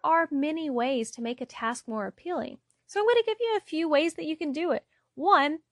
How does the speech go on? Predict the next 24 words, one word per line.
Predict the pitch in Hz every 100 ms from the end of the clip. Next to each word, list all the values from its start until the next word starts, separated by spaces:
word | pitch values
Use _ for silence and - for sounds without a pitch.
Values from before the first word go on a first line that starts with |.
| _ _ _ _ _ -
turn | - - 320
it | 440 392
into | 359 339
a | 330
competition | 302 302 262 269 - 262
with | 254
yourself. | 233 - 247 190 - _ _ _ _ _ -
How | 185
many | 208 247
plates | 262 269 -
can | - 285
you | 277
wash | 294 339 262
in | 220
five | - -
minutes? | - - - - -
Use | 226 269
a | 359
kitchen | 415 415 427
timer | 285 220 220
to | 214
help. | 220 - - _ _ _ _ _ _ _ _ -
Number | 247 311
two, | - 392 330